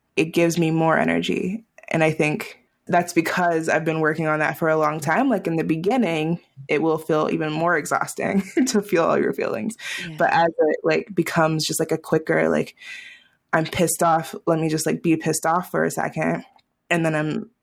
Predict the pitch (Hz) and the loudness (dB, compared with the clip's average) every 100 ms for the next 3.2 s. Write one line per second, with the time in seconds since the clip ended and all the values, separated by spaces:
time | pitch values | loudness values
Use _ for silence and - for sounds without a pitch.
0 | _ _ 196 208 196 202 - 262 254 175 | _ _ -2 2 2 0 -2 0 0 0
1 | 180 - 762 605 415 415 233 247 254 233 | -2 0 0 0 0 0 -2 -2 -2 -4
2 | _ _ _ 220 214 202 226 214 202 180 | _ _ _ -2 0 2 2 2 2 2
3 | 185 - | 0 -2